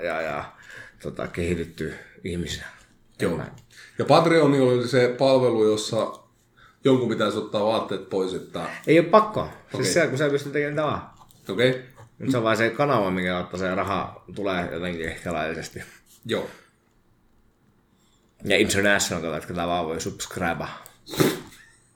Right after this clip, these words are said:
Speaker 2: Ei mitään, hei. Tota,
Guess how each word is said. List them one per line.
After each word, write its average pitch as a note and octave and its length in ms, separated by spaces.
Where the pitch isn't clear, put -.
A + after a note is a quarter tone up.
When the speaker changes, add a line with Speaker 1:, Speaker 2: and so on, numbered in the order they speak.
Speaker 2:
Ei D#4+ 120
mitään, C#4 440
hei. D#3 360
Tota, G3 520